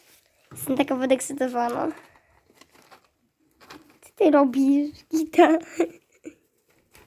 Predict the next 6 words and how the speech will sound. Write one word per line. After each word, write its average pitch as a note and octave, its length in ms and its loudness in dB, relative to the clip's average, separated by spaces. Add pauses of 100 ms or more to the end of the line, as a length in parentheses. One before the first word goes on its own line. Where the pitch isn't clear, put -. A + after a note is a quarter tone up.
(1500)
Jezus, C4+ 400 2
co C#4 140 -6
to, B3+ 100 -8 (280)
co E4 120 -8
to A4 120 -4
jest? G4+ 520 2